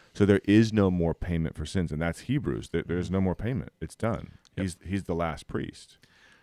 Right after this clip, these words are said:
Speaker 2: Yeah.
Speaker 1: Right? He's the final priest.
Speaker 2: Yeah, that was, that was a huge thing for me heading into sabbatical. I was expecting to spend all four months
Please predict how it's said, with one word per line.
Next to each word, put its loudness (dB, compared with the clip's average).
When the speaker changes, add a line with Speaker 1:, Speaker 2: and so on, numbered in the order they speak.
Speaker 2:
Yeah. -6
Speaker 1:
Right? -2
He's -4
the -8
final 0
priest. -12
Speaker 2:
Yeah, 6
that 4
was, 4
that 4
was 6
a 0
huge 4
thing 0
for -2
me 2
heading 2
into 0
sabbatical. 2
I 6
was 0
expecting -2
to -6
spend -4
all 6
four -2
months 0